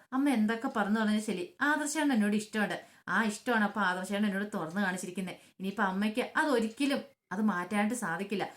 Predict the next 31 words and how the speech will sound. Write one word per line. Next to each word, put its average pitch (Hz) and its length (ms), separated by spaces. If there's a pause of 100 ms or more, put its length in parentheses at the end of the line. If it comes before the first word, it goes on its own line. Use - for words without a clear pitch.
(160)
അമ്മ 320 160
എന്തൊക്കെ 285 400
കടന്ന് 240 320
ചാടി 202 300
കുത്തി 226 240
മറിഞ്ഞാലും 202 420 (180)
ആദർശാന്റെ 294 480
മനസ്സിൽ 208 320
ഇഷ്ടം 208 300
പോകാൻ 196 240
പോകുന്നില്ല" 185 480 (260)
എന്ന് 254 140
മനസ്സിൽ 208 360
പറഞ്ഞുകൊണ്ട് 202 560
നയന 196 300
ആ 208 140
മുല്ലപ്പൂ 180 400
നെഞ്ചോട് 185 380
ചേർക്കുക. 180 460 (920)
ഈ 262 120
പിന്നീട് 196 380
കാണിക്കുന്ന 220 400 (460)
ആദർശ് 156 420
ഇങ്ങനെ 208 280 (440)
സങ്കടപ്പെട്ട് 302 520
മുറിയിരിക്കുന്ന 220 480
സമയത്താണ് 202 560 (800)
അങ്ങോട്ട് 175 220
ജയൻ 175 240
കയറി 185 220
വരുന്നേ. 180 280